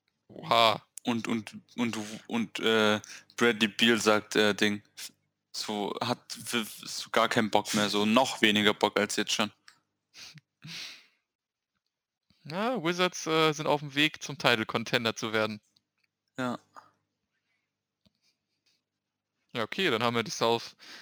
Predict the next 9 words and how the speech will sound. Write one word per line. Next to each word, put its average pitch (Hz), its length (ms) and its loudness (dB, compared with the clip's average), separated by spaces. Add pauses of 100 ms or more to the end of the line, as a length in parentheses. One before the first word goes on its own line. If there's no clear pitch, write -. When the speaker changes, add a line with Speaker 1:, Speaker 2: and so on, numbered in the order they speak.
(140)
Speaker 1:
South - 640 2 (320)
East - 420 -8
Division 131 340 -4
abgehakt. 127 680 -2 (260)
Speaker 2:
Ja. 131 220 2 (2000)
Speaker 1:
Den 127 80 -10
Osten 127 320 0
damit 120 300 2
auch. 165 260 2